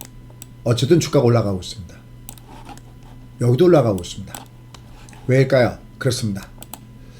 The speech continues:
아, 마침 이제 오늘은 제가 미국, 아, 특집을 저녁 여섯 시 반에 하는 날인데요. 미국이 좋죠. 어제 여러분들 미국을 설명드릴 때 얘가 내려가도 다시 주가가 올라가야 되는 이유를 말씀을 드렸습니다.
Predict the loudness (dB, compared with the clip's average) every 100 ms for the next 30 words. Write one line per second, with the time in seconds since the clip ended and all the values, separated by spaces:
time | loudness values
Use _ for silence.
0 | -20 -20 -20 -14 -8 -4 -2 0 0 2
1 | 4 4 2 2 2 -2 -6 -10 -16 -14
2 | -4 -2 0 0 -2 -2 0 0 -2 -6
3 | -18 -20 -12 -10 -10 -10 -2 2 4 4
4 | -2 -4 0 0 0 0 0 0 2 4
5 | 2 0 -10 -12 -2 0 2 0 -2 -2
6 | -4 -6 -6 -6 -8 -10 -20 -20 -20 -20
7 | -20 -18 -16 -14 -6 2 4 4 0 -2
8 | -6 -12 -20 -20 -20 -20 -16 -2 2 4
9 | 4 4 2 0 2 2 2 0 -4 -2
10 | 0 0 0 0 -2 -4 -10 -20 -20 -20
11 | -20 -20 -20 -20 -20 -20 -10 -6 -6 -10
12 | -20 -4 2 4 4 4 4 4 4 2
13 | -2 -6 -2 0 0 -2 0 2 2 2
14 | 0 0 0 0 0 -2 -2 -4 -4 -4
15 | -6 -6 -6 -6